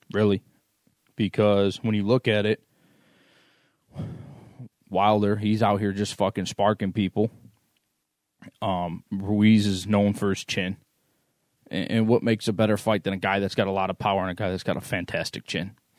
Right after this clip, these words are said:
Their styles match, too. Um, I mean, we've seen Ruiz shock the world against Joshua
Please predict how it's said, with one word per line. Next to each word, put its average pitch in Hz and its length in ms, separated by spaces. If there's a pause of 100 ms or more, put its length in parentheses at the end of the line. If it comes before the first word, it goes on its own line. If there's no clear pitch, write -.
(1800)
Their 120 180
styles 110 460
match, 107 360
too. 104 320 (1300)
Um, 101 340 (500)
I 110 60
mean, 107 160
we've 113 160
seen 139 220
Ruiz 123 300
shock - 280
the 120 80
world 110 240
against 107 260
Joshua 110 580